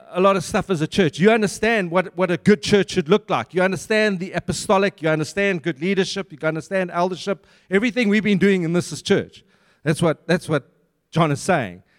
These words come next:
And you've been patient and you've been enduring and, uh, you're doing all the right stuff. And then he says this, "Nevertheless,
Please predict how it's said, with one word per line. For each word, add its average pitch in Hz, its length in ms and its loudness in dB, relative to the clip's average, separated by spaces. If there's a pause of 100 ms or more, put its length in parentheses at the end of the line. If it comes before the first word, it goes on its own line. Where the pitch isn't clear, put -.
(300)
And 175 140 0
you've 180 100 2
been 170 140 -2
patient 214 580 -2
and 165 120 -8
you've 165 100 -2
been 165 140 0
enduring 185 640 0 (880)
and, 151 300 -2
uh, 143 180 -2
you're 135 140 -16
doing 214 320 -6
all 208 100 0
the 175 140 0
right 175 200 -2
stuff. 165 800 -4 (720)
And 135 140 -10
then 151 100 0
he 165 80 0
says 151 380 -8
this, - 560 -16 (480)
"Nevertheless, 170 960 -2